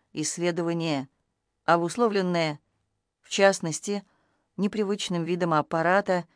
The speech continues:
диагностики или непривычной обстановкой исследования, несовпадением времени старта исследования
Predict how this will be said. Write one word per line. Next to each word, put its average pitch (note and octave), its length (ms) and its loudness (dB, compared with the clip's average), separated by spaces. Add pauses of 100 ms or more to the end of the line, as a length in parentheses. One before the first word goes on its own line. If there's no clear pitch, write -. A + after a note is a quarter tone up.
(380)
диагностики E3+ 840 -2
или G3 440 -2
непривычной F#3+ 800 -2
обстановкой D#3+ 960 -4 (420)
исследования, D3+ 840 -4 (680)
несовпадением F3+ 840 0
времени G#3+ 560 0 (400)
старта G#3 600 0 (340)
исследования D#3+ 840 -2